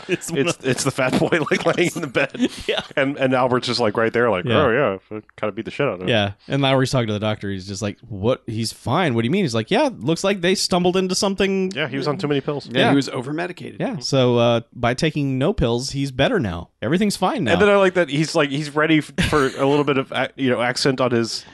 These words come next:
Speaker 1: Yeah.
Speaker 2: you know, and then he's like, "He'll be back on the golf course in no time," and has a golf already. Then he goes, <laughs> throws it up in the air, catches it, and they're like, "See you later." <laughs> And it's just like,
Speaker 1: Yeah.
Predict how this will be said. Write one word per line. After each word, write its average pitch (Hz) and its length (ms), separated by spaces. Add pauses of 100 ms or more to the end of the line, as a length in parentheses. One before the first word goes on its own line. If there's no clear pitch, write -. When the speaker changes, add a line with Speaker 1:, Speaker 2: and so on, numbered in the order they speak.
(160)
Speaker 1:
Yeah. 117 220
Speaker 2:
you 143 60
know, 135 160
and 135 220
then 147 100
he's 127 140
like, 135 180 (200)
"He'll 233 100
be 214 120
back 170 220
on 185 80
the 170 60
golf 214 220
course 151 180
in 151 80
no 202 140
time," 113 300
and 147 260
has 165 300
a - 40
golf 190 300
already. 139 300
Then 139 140
he 135 60
goes, 135 140
<laughs> - 480
throws 165 200
it 160 80
up 165 60
in 151 60
the 151 80
air, 147 100
catches 143 340
it, 131 40
and 120 100
they're 120 60
like, 113 180 (140)
"See - 160
you 220 60
later." 214 360 (100)
<laughs> - 100
And 190 120 (300)
it's 220 180
just - 100
like, 185 180 (420)
Speaker 1:
Yeah. 123 320